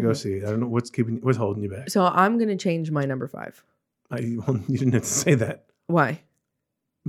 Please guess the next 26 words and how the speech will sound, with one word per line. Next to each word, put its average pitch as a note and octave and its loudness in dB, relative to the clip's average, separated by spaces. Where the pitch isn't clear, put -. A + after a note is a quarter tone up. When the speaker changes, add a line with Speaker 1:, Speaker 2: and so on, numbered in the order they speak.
Speaker 1:
Did B2 2
you A2+ 2
submit B2 2
the C3 -2
list B2+ 4
someplace? F3 0
Speaker 2:
No, A#3 8
I G3+ 8
said A3+ 6
it G#3+ 8
was G3 6
Terrifier F#3 4
two G3 6
earlier. C#3+ 2
Speaker 1:
Oh, C3+ 4
all D#3+ 0
right. G#2 4
Speaker 2:
I'm F#3+ 6
gonna B3+ 6
take C4 6
Terrifier G3+ 6
two F3+ 4
off D#3+ 6
my D3+ 0
list. - -6
Speaker 1:
What? C4 6